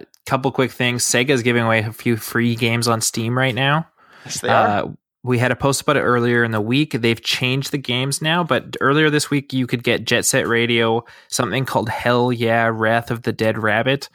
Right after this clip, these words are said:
Speaker 1: uh, and Golden Axe for free on Steam.
Speaker 2: No, Hell
Speaker 1: Now
Speaker 2: Yeah, Hell Yeah was, uh,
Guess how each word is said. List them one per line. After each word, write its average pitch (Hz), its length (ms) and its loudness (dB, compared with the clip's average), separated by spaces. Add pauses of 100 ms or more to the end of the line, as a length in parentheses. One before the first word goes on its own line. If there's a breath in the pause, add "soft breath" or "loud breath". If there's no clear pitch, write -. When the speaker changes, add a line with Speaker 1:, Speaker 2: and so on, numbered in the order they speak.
(220 soft breath)
Speaker 1:
uh, 113 180 2
and 110 220 -2
Golden 123 340 0
Axe 127 220 -2
for 131 160 -4
free 135 200 -2
on 131 140 -2
Steam. 143 460 -4 (360 soft breath)
Speaker 2:
No, 170 120 2
Hell 131 300 2
Speaker 1:
Now - 200 2
Speaker 2:
Yeah, 175 60 -6
Hell 180 200 0
Yeah 175 340 4
was, 147 640 2
uh, 135 280 4